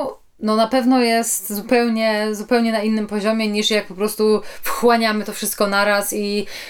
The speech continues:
za chwilę zapominamy, że w ogóle to widzieliśmy, bo jest tak dużo rzeczy do, do obejrzenia. To, że odcinki są co tydzień, też, y, mogło, może bardzo być pomocne właśnie w przypadku,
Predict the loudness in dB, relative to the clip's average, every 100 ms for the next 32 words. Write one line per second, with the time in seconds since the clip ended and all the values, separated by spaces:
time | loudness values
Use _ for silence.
0 | -16 -6 -4 0 0 0 2 2 2 2
1 | 0 -2 -2 0 0 -2 0 0 0 2
2 | 2 4 4 4 2 0 -4 -2 -2 -2
3 | -2 0 0 -2 -2 -2 0 -2 -2 -2
4 | 0 0 -2 -4 -6 -10 -14 -18 -16 -14
5 | -10 0 2 2 0 -2 -10 -10 -6 -4
6 | 0 0 0 -2 -2 -2 -2 0 0 2
7 | 2 0 0 -2 -2 -2 -2 -2 -2 2
8 | 2 4 2 0 -8 -2 0 0 2 0
9 | 0 -2 -2 0 0 0 0 0 0 -2
10 | -4 -2 -4 -2 -2